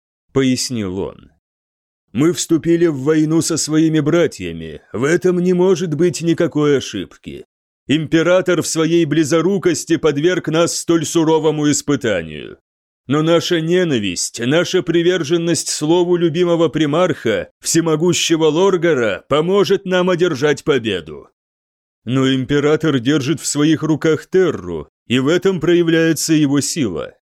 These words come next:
позабыв о правилах, возразил Ултис. "Император никому не приходится братом!"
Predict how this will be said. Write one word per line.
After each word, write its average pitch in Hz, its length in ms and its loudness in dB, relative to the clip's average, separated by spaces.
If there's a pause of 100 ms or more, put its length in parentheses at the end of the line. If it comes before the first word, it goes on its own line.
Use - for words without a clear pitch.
(260)
позабыв 156 420 0
о 123 100 0
правилах, 170 580 -2
возразил 127 640 -2
Ултис. - 800 -8 (720)
"Император 165 800 2
никому 214 460 2
не 240 100 2
приходится 208 720 2
братом!" 123 600 -2